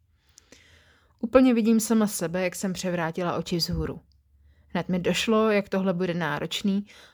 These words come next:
a v hlavě se mi narychlo přehrály všechny ty scény, jak po sobě budem křičet.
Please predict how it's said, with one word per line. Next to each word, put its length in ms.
a 80
v 40
hlavě 500
se 160
mi 80
narychlo 420
přehrály 540
všechny 340
ty 120
scény, 640
jak 140
po 140
sobě 240
budem 280
křičet. 540